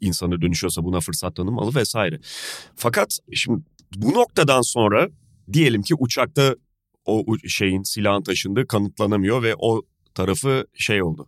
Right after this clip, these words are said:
denklemden çıktı. Yani elli maçlık otomatik ceza söz konusu değil. N B A'in bir ceza vermesini bekliyoruz. Şimdi burada on, on beş,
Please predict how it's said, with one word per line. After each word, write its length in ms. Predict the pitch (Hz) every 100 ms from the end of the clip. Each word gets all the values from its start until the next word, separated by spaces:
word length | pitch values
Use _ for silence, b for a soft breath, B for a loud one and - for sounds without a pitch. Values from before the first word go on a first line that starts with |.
| -
denklemden 580 | 85 92 - 92 98 107
çıktı. 240 | - -
Yani 180 | 85 78
elli 220 | 85 95
maçlık 400 | 92 85 - 80
otomatik 420 | - 95 95 -
ceza 400 | - 185 101 117 - B B B B
söz 280 | - 110 98
konusu 440 | - 87 - 131 -
değil. 280 | 101 85 - -
N 180 | 113 104
B 60 | 101
A'in 220 | 98 95
bir 160 | 90 80
ceza 480 | 90 82 92 82 - -
vermesini 600 | - 85 82 80 - 80
bekliyoruz. 500 | 80 78 85 139 - B B B B
Şimdi 200 | - 151
burada 280 | 135 196 151 - -
on, 360 | 160 165 92 - -
on 260 | 117 190 190
beş, 360 | 131 - -